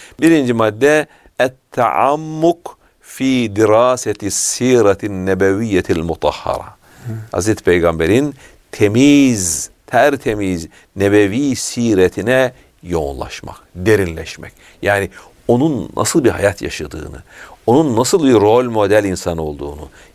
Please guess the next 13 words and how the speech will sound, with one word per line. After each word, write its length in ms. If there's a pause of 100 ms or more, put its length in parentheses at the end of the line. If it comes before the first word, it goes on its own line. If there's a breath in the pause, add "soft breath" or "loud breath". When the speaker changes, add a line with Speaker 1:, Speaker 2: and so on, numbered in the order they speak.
Speaker 1:
ibadette, 1080 (100)
taatta, 880 (320 soft breath)
insani 500
ilişkilerde, 1000 (360 loud breath)
kainata 540
bakışta, 640 (320 loud breath)
diğer 280
varlıklarla 720
olan 220
ilişkilerde, 800 (240 soft breath)
şefkat 720
ve 100
merhamette, 920